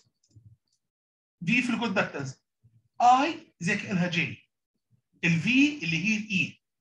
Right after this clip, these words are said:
الجي اللي هي الكوندكتنس اللي وحدتها Siemens، نفسها إيش؟ السيجما. السيجما اللي هي الكوندكتيفيتي. عشان هيك هذا بنسميه أومز لو بوينت فور.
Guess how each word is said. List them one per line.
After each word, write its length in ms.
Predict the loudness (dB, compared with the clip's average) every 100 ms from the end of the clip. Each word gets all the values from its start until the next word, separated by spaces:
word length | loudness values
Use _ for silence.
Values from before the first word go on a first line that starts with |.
| _ _ -2
الجي 640 | -2 0 0 2 2 0
اللي 160 | -4
هي 100 | -2
الكوندكتنس 880 | 0 -2 0 -2 -2 -2 -4 -8 -18 _ _ _ _ _ _ _ _ _ -8
اللي 160 | -4 -4
وحدتها 360 | -6 -8 -8
Siemens، 420 | -6 -4 -4 -6 -14 _ _ -2
نفسها 240 | 0 0
إيش؟ 220 | 2 2
السيجما. 540 | 0 0 0 0 -6 -10 _ _ _ -20 -16
السيجما 360 | -6 -4 -2 0
اللي 100 | -2
هي 60 |
الكوندكتيفيتي. 680 | -2 -2 -2 -4 -6 -6 -12 -20 -20 _ _ _ _ _ _ _ -6
عشان 140 | -2
هيك 140 | 2 2
هذا 120 | 2
بنسميه 440 | 0 0 0 2
أومز 360 | 2 2 -2 0
لو 160 | 0
بوينت 500 | 0 -2 -2 -2 -2
فور. 260 | -10 -18 -20